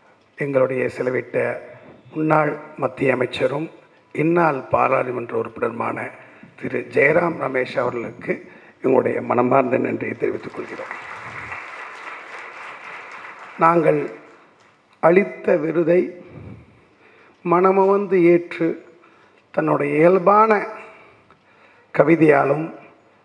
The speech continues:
தன்னுடைய சிந்தனையாலும் தன்னுடைய நடவடிக்கையாலும் மக்கள் மனதிலே இடம் பிடிக்கின்ற கவிஞர் விக்ரமாதித்தன் அவர்களுக்கு இந்த விஷ்ணுபுரம்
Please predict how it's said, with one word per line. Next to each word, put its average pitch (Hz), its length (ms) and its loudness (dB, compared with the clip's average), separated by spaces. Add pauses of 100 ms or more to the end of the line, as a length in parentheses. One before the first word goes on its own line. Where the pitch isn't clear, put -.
(220)
தன்னுடைய 123 400 0 (100)
சிந்தனையாலும் 147 720 -2 (680)
தன்னுடைய 120 720 -6 (320)
நடவடிக்கையாலும் 135 920 0 (120)
மக்கள் 131 420 -2
மனதிலே 120 600 -4
இடம் 120 200 -6
பிடிக்கின்ற 113 720 -12 (960)
கவிஞர் 123 440 -4
விக்ரமாதித்தன் 127 720 -2
அவர்களுக்கு 113 800 -6 (240)
இந்த 127 220 -2
விஷ்ணுபுரம் 120 600 -6